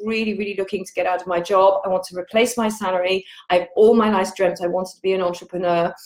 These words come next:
And, um, this sounds like an extraordinary opportunity." So you're gonna really, really focus more maybe on, you know, giving the business focus, linking the perspective of the business to the demo,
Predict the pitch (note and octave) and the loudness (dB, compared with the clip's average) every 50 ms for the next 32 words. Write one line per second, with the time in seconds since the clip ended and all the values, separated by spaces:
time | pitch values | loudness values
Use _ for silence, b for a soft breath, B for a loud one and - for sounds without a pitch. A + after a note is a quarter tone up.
0 | B B B B B B B F#3 F#3+ F#3+ F#3 F3+ F#3 F#3+ F#3 G3 G3 F#3 F3+ F#3 | B B B B B B B 0 2 2 4 2 2 0 0 2 2 2 2 2
1 | F3+ - G3 F#3+ - - F3+ F3 F3 - F#3 F#3 F#3 F3 E3+ - - F#3 F3+ F3 | 0 -2 -4 -4 -4 -4 -4 -4 -4 -6 -8 -8 -10 -10 -10 -8 -6 -6 -4 -4
2 | F3 F3 E3 D#3+ - - - - D#3+ D#3 D#3 D#3 - - - - - - G3 G#3+ | -2 -2 -2 -4 -6 -8 -10 -8 -8 -8 -8 -10 -10 -10 -10 -6 -2 0 2 4
3 | A#3 B3 A#3+ A#3+ G#3+ G#3+ G#3 G#3 G3+ G#3 G#3+ A#3+ C4+ C#4 C#4 C4+ C4 A#3 A3+ A3+ | 4 4 4 4 2 2 2 0 -2 -2 0 2 2 2 2 2 0 -2 -4 -4
4 | G#3+ G#3+ A3 G#3+ b b b b - G#3 G3 G3 - G#3+ F#3 F#3 - - A3 A3+ | -6 -6 -8 -8 b b b b -2 -2 0 0 0 -2 -4 -4 -2 2 4 6
5 | B3 B3 B3 A#3+ B3 A#3+ B B B B B G#3 G#3 G#3 G#3 G3+ - - F#3+ G3 | 8 8 8 6 6 2 B B B B B -2 0 2 2 0 0 0 0 0
6 | G3 G3 F#3+ - b b b b _ - A3+ A3+ G#3+ G#3 G#3+ G#3+ - C4 C#4 C4+ | -2 -2 -6 -8 b b b b _ -6 -2 0 0 0 -2 -2 0 2 2 4
7 | D4 D4 C#4+ B3+ - B3 B3 B3 B3 A3+ A#3 A3+ - - - A#3+ A3 A3+ A3 A3 | 4 4 2 2 2 2 0 2 2 0 -2 -2 -4 -2 0 2 2 2 0 -2
8 | - A3+ A3 A3 A3 A3 - - - _ - A3 G#3+ A3 B3 C4 C4+ C#4+ D4 C#4+ | -2 -2 0 0 -2 -4 -6 -12 -14 _ -8 -6 -2 0 0 2 2 2 0 0
9 | - C#4+ C#4+ C#4 C4 C4 C4 B3 A#3 - - B3 A#3 - - A#3+ A3+ A#3 A3 - | 0 0 0 2 0 0 -2 -4 -6 -2 0 0 0 0 -2 -6 -6 -6 -8 -8
10 | G3+ F#3+ - A3+ A3 G#3+ - G#3+ G3+ - - - G#3+ G3 G#3 G3+ G#3+ G#3+ G3 G3+ | -8 -6 -4 -4 -4 -4 -4 -6 -8 -8 -8 -8 -6 -4 -4 -2 0 2 2 2
11 | G#3 G3 G3 G3+ G#3 G#3 | 4 4 2 2 0 -2